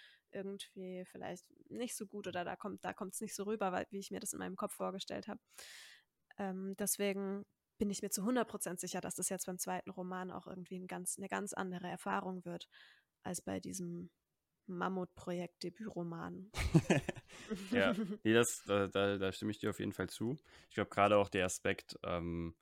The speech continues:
Speaker 2: dass man beim ersten Mal ja noch nicht, ähm, diese Hürde geschafft hat, sagen kann, „Ich hab schon mal, äh, ein ganzes Manuskript geschrieben“, dass da, glaub ich, auch, äh, so Dinge wie Selbstzweifel noch wesentlich leichter an einen rankommen. Also klar, gerade auch durch den Podcast mit anderen Autorinnen und Autoren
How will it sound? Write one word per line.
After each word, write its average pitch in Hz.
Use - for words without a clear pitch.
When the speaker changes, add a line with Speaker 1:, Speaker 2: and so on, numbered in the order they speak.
Speaker 2:
dass -
man 98
beim 90
ersten 98
Mal 90
ja 92
noch 95
nicht, -
ähm, 82
diese 85
Hürde 92
geschafft 98
hat, 87
sagen 87
kann, 90
„Ich -
hab -
schon 90
mal, 90
äh, 80
ein 85
ganzes 90
Manuskript 90
geschrieben“, 101
dass 87
da, 90
glaub 90
ich, 87
auch, 90
äh, 87
so -
Dinge 90
wie 87
Selbstzweifel 90
noch 87
wesentlich 90
leichter 90
an 85
einen 85
rankommen. 90
Also 87
klar, 95
gerade 95
auch 92
durch -
den 90
Podcast 95
mit 85
anderen 90
Autorinnen 95
und 87
Autoren 95